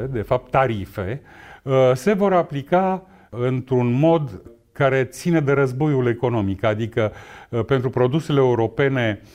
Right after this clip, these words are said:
se va pleca de la zece și se va ajunge până la douăzeci la sută tarife de import din Uniunea Europeană, iar pentru produsele chineze până la șaizeci la sută.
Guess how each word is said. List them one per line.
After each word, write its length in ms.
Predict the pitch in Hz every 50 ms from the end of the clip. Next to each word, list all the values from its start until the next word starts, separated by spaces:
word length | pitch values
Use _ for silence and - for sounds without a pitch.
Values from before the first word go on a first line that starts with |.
| - - - -
se 420 | _ - - - - - - 135 127
va 360 | 117 104 120 117 117 113 110
pleca 360 | 110 - 117 113 - - 135
de 120 | 127 117 120
la 180 | 113 110 104
zece 420 | 101 98 101 135 135 135 - 123 107
și 240 | 98 - - 104 - -
se 180 | 101 - - 117
va 140 | 104 107
ajunge 360 | 104 104 101 113 127 117 120 113
până 220 | - - 123 117
la 160 | 110 107 104
douăzeci 560 | 104 107 113 147 143 127 107 92 107 101 92
la 160 | 92 98 90 90
sută 580 | - - - 90 87 - 104 101 120 156 170 - - - - - - - - - - -
tarife 600 | - 110 101 104 107 107 - - 151 170 190 190 - - - - - - - _
de 140 | - 110 113
import 500 | 110 104 107 104 104 - 131 143 147 139
din 280 | 123 113 104 104 107 104
Uniunea 420 | 107 104 107 107 110 113 113 110 104
Europeană, 540 | 101 98 98 101 98 - 165 175 185 180
iar 180 | 165 147 143 135
pentru 340 | - - 160 156 143 - 139
produsele 580 | - 135 135 131 131 190 180 - 220 190 165
chineze 720 | 139 - - 147 139 120 117 113 107 107 107 101 117 151 165
până 320 | 156 - 170 160 156 156
la 380 | 147 147 143 143 156 165 175 170 - - -
șaizeci 800 | - - - - - 170 165 170 165 143 117 127 131 117 101 101
la 160 | 107 101 98
sută. 600 | - - - 90 82 - - 78 76 - -